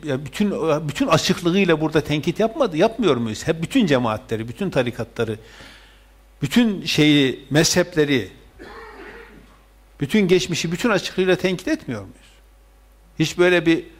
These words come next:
e, <clears throat> ettiğimizi gördünüz mü şimdiye kadar?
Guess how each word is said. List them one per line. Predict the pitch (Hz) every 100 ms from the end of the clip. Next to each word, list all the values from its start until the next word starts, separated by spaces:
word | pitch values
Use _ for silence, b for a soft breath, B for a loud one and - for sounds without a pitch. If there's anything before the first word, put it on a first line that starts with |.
| b b b b b _ 151
e, | 135 139 139 - 196
<clears throat> | - 202 220
ettiğimizi | 175 - 160 160 170
gördünüz | 175 175 208 311
mü | 226
şimdiye | - 127 117 110
kadar? | 107 101 117